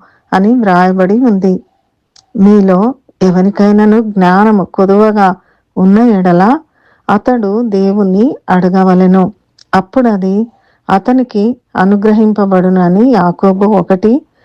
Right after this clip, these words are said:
ఐదులో రాయబడి ఉంది. వెండి సంపాదించుట కంటే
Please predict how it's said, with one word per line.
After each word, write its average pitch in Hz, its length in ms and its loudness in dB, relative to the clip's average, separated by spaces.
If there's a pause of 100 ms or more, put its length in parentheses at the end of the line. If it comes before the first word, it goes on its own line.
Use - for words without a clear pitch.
(300)
ఐదులో 220 560 0
రాయబడి 185 680 0
ఉంది. 190 360 -2 (840)
వెండి 190 360 2
సంపాదించుట 185 880 -4
కంటే 180 560 -2